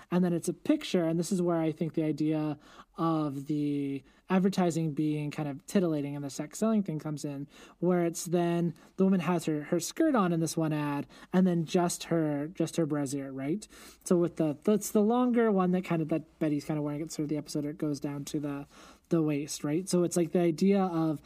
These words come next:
"I dreamt I was doing this thing in my maiden form bra," as opposed to the practicality of it fits, and that's what leads to this, this, this Betty or Joan thing. But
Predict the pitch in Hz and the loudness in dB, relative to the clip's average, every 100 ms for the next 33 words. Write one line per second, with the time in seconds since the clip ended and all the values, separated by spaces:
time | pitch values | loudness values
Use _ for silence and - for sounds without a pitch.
0 | - - 226 269 208 214 208 175 160 151 | -18 -4 2 2 4 4 4 2 2 0
1 | - 190 180 160 - 294 277 277 262 - | 4 4 4 -2 2 2 4 2 -2 -8
2 | - _ 202 226 220 202 196 190 202 196 | -20 _ 4 6 4 4 4 2 2 2
3 | 170 151 151 147 147 - _ _ _ _ | 2 0 0 0 -2 -6 _ _ _ _
4 | _ _ 175 175 170 175 165 - 165 156 | _ _ 0 2 2 2 0 2 2 2
5 | 156 - - 175 180 170 160 165 160 156 | 0 -6 -4 0 0 0 0 2 2 0
6 | 143 156 151 139 - 151 147 - 160 160 | -2 -4 -4 -4 -4 -4 -4 -4 -4 -2
7 | 147 - 143 131 - 151 - 151 - 156 | -4 -4 -6 -6 -4 -6 -4 -6 -6 -4
8 | 147 147 139 147 143 143 147 147 156 160 | -4 -4 -6 -6 -6 -8 -8 -12 -12 -18
9 | - _ _ _ _ _ 190 185 180 | -20 _ _ _ _ _ 2 2 0